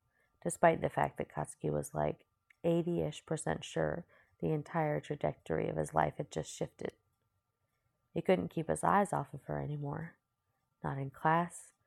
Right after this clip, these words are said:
not in the moments their paths crossed during work study, not in the dorms. She was still touchy, but now she lingered. Her fingertips trailed across his skin when they passed each other, and her eyes stayed on him longer. He could fucking feel it.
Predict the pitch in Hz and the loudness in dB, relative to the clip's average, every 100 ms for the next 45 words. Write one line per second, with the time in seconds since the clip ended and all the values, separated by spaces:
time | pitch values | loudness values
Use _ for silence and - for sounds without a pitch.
0 | _ _ 156 151 143 143 143 143 147 - | _ _ 2 4 2 0 0 -2 -4 -2
1 | 151 - 143 143 - - 147 147 - 147 | -2 -2 -4 -4 -10 -4 -2 -2 -2 -2
2 | 139 135 147 - - 160 170 175 - _ | 0 -2 -4 -4 0 2 2 -2 -8 _
3 | _ _ 156 156 147 143 151 160 165 175 | _ _ -4 -2 0 2 4 2 0 -4
4 | - - _ _ _ _ _ _ _ _ | -8 -12 _ _ _ _ _ _ _ _
5 | _ _ _ - 175 156 - 196 185 - | _ _ _ -2 0 0 2 2 2 2
6 | 165 - 143 143 160 _ _ _ - - | 2 0 -6 -6 -10 _ _ _ -4 -2
7 | 143 143 143 135 143 151 147 - - _ | -4 -4 -4 0 0 0 -2 -4 -14 _
8 | _ _ _ _ _ _ _ 175 - 170 | _ _ _ _ _ _ _ -2 2 0
9 | 160 151 147 - - 156 151 151 - 147 | 2 -2 -2 -6 -4 0 0 -2 -4 -6
10 | 151 156 - - 160 156 147 151 151 151 | -4 -6 -8 -2 -2 0 -2 -4 -2 -2
11 | 151 - - - - - 170 _ _ _ | -2 -6 -6 -4 -2 -4 -6 _ _ _
12 | _ 160 156 - 156 156 - - 151 143 | _ -2 2 2 2 0 -2 -4 -2 -2
13 | 143 147 147 147 147 147 175 175 _ _ | -2 -2 -2 -2 -2 -4 -4 -10 _ _
14 | _ _ 156 143 - 165 160 147 131 - | _ _ -10 -10 -2 -2 -2 -8 -6 -4
15 | 160 147 180 | -4 -4 -6